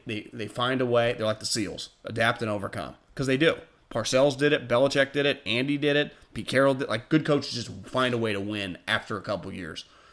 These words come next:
'cause they've been in control. And, I, and I'm sorry, being, having a feeling for evaluating does matter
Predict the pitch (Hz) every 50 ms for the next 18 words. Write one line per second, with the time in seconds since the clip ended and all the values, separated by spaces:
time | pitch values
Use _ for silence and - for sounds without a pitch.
0 | - _ _ _ - 135 131 117 135 135 143 131 120 123 113 107 98 - 101 95
1 | - 98 98 - 101 127 139 101 143 139 165 180 185 165 - 151 135 151 165 175
2 | 170 - - - - - - _ _ _ _ _ _ _ 131 127 117 117 170 190
3 | 202 208 202 190 175 156 147 - - _ _ _ _ _ - - 143 143 151 175
4 | 175 196 196 170 - - - 151 156 156 160 175 180 185 190 196 - - - 139
5 | 135 135 127 123 120 113 113 139 147 151 151 156 160 165 165 165 160 151 - -
6 | _ _ _ _ - 143 131 135 147 156 147 151 147 139 131 131 143 151 156 170
7 | 185 202